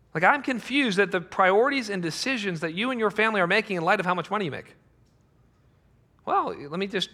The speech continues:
tell you about my treasure. Let me tell you what, where, why I think, you're right. I would actually think that, I would think exactly like you're thinking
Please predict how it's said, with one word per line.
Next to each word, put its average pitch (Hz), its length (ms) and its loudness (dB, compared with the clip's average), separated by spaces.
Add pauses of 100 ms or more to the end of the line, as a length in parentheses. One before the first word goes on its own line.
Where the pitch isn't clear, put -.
(180)
tell 156 100 0
you 175 100 2
about 180 160 0
my 175 100 -4
treasure. 190 380 -4
Let 107 120 -12
me 139 40 -8
tell 160 120 0
you 165 180 -2
what, 156 140 0
where, 160 200 4
why 147 440 4
I 185 40 2
think, 165 220 -8
you're 156 100 0
right. 214 200 6
I 117 120 2
would 160 140 0
actually 180 220 -2
think 180 160 -6
that, 208 160 -6
I 170 80 4
would 175 100 2
think 180 140 -2
exactly 165 320 0
like 180 80 -2
you're 180 80 -4
thinking 165 340 -4